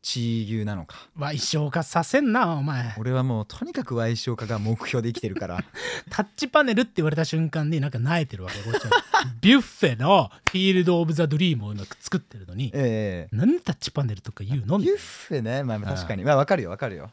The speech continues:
Speaker 2: そう。
Speaker 1: 手をつけなくてもいいってことでね。それがあることが嬉しい。
Speaker 2: そう、だから、あの、鳥取旅行もさ、ビュッフェだったじゃない？
Speaker 1: そうね。
Speaker 2: 俺とカンベッチと。カンベッチと俺旅行行き過ぎだろっていう話もあるんだけど。
Speaker 1: 行き過ぎなんだよ、お前。友達がよ。
Speaker 2: ね。で、ね、シュウケイ君と、
Speaker 1: うん。
Speaker 2: まあ、辻毛さんとね、四人でね、
Speaker 1: はい。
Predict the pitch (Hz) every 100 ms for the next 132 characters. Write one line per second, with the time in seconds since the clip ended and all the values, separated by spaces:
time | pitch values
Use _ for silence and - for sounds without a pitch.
0 | - 135 135 262 240 - 254 233 - 143
1 | 127 135 104 87 87 - 175 185 220 226
2 | - 180 160 110 107 - 101 131 123 196
3 | 175 202 143 135 156 190 196 - 247 233
4 | 233 226 - 151 117 101 - 117 98 147
5 | 123 95 - 92 101 202 262 127 117 120
6 | 120 113 123 - 98 - - - - 262
7 | 381 392 - - - 127 120 120 - 151
8 | - - 156 160 156 101 - - 123 120
9 | 233 226 117 98 87 82 78 82 90 -
10 | - 90 78 117 202 147 139 117 123 -
11 | - 135 214 - 156 - 95 - 90 -
12 | 92 90 107 95 117 113 117 - 139 120
13 | 127 123 - 123 117 127 120 196 123 147
14 | 127 98 95 190